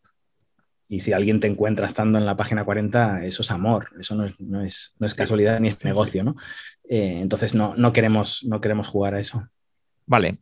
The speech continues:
Speaker 2: vale. Ya casi para terminar, Adrián, porque, bueno,
Speaker 1: Ujú.
Speaker 2: nos estamos alargando. La verdad que yo estoy disfrutando un montón de la conversación, así que nada,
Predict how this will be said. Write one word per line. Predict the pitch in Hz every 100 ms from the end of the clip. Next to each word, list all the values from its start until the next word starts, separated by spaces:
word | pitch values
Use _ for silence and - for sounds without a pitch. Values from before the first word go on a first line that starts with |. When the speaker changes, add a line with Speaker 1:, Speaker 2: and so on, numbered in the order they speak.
| -
Speaker 2:
vale. | 123 90 -
Ya | 127 123 131
casi | 151 156
para | 147 131 123
terminar, | 117 120 127 147 147
Adrián, | 123 113 123 139 127
porque, | 98 92 92 92 90
bueno, | 101 -
Speaker 1:
Ujú. | 120
Speaker 2:
nos | 127 90
estamos | - 104 107
alargando. | 104 98 110 120
La | 110
verdad | 92 101
que | 104
yo | 98
estoy | 101 104
disfrutando | 101 - - 104 101
un |
montón | 98 95 110 110
de |
la | 101
conversación, | 98 95 - 92 113 127 120
así | 90 - 85
que | 92 87 85
nada, | 87 85 -